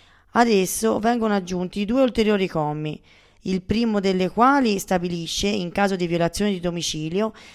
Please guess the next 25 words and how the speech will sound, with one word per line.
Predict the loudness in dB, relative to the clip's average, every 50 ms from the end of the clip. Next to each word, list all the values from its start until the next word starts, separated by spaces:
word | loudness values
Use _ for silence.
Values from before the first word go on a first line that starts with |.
| -20 -10
la | -6 -4 -4
sussistenza | -4 -4 -6 -4 -2 -4 -2 0 0 2 2 2 2 0
del | 0 0 0
rapporto | 0 -2 -2 -4 0 -2 -2 0 0 -2
di | -2 -2 -2
proporzione | -4 -6 -8 -6 -6 -8 -6 -6 -4 -4 -2 -2 -2 -2 -2 -4 -4 -6 -10 -20 -20 -20
di | -12 -6 -6 -6
cui | -4 0 2 2 4
al | 2 2
primo | 0 -4 -4 -2 -4
comma, | -2 0 0 2 2 2 0 0 0 -2 -2 -2 -4 -8
se | -10 -4 -4 -4 -2
taluno | 0 -2 0 0 0 0 0 0
legittimamente | 0 0 -2 -2 -4 -6 -6 -4 -2 -2 -2 -2 -2 -4 -4 -6 -6 -8 -6
presente | -4 -2 -2 0 0 0 0 -2 -4 -4 -4 -4
in | -4 -4 -4 -6 -4 -2
uno | 0 -2
dei | 0 0 -2
luoghi | 0 2 2 2 0 0 -2 -4 -4
ivi | -4 -4 -4
indicati | -4 -4 -6 -6 -4 -2 -2 -2 -2 -4 -6 -8 -10 -10 -14 -20 -20 -20 -20 _ -8
usa | -4 -2 0 2 2 2
un'arma | 2 4 4 4 4 4 2 0
legittimamente | 0 0 -2 -4 -6 -6 -4 -2 -2 0 0 0 0 0 -2 -2
detenuta | -2 -2 -2 -2 -4 -2 -4 -4 -4 -2 -2 -4